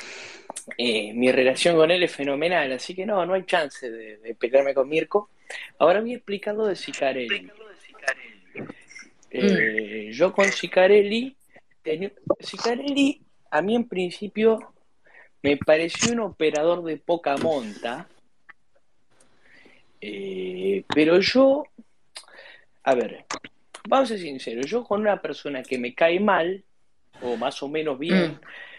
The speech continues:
Speaker 1: yo mantengo respeto, ¿no? ¿Se entiende?
Speaker 2: Sí.
Speaker 1: Eh, por, por una cuestión de código, de qué sé yo, de que vos no, no vas a salir a decirle, "Che, chupapija", porque te dijo algo que no te gustó. Bueno,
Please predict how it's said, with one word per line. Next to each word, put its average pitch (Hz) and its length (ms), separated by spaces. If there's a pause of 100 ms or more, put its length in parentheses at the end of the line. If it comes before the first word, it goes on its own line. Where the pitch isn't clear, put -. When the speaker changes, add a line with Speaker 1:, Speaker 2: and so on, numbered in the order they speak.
(220)
Speaker 1:
yo 247 180
mantengo 143 460
respeto, 113 640
¿no? 151 280
¿Se - 100
entiende? 147 460 (1400)
Speaker 2:
Sí. 143 180
Speaker 1:
Eh, 170 60
por, 127 220
por 151 140
una 165 140
cuestión 147 380
de 160 160
código, 175 680
de 139 260
qué 175 120
sé 131 140
yo, 104 280
de 95 120
que 98 140
vos 110 200
no, 117 120
no 113 180
vas 131 200
a 123 60
salir 117 260
a 120 40
decirle, 110 460
"Che, 123 460 (520)
chupapija", 165 840
porque 107 420
te - 100
dijo 123 260
algo 123 140
que 107 100
no 113 120
te - 80
gustó. 95 300
Bueno, - 240